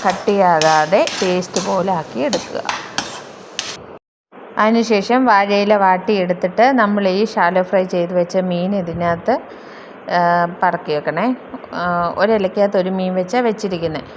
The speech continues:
എന്നിട്ട് നല്ലതുപോലെ ഈ അരപ്പ് നല്ലതുപോലെ അത് ഫുള്ള് പൊതിയുക. കരിമീൻ ഫുള്ള് പൊതിഞ്ഞിട്ട് നമ്മൾ പൊതിച്ചോറ് മടക്കുന്നത് പോലെ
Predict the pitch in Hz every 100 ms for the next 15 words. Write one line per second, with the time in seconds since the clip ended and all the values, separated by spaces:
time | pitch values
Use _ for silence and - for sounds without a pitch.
0 | - - 226 220 220 226 233 202 196 190
1 | 190 180 170 214 220 175 170 165 180 -
2 | 254 - - 190 175 175 190 196 175 160
3 | 156 190 202 175 - 185 190 190 190 202
4 | 247 - - 185 165 160 143 139 - -
5 | 180 175 180 190 180 170 175 175 160 151
6 | 156 156 156 - 202 349 - - - -
7 | - 202 190 185 190 190 185 196 208 202
8 | 196 180 165 165 170 170 156 151 147 175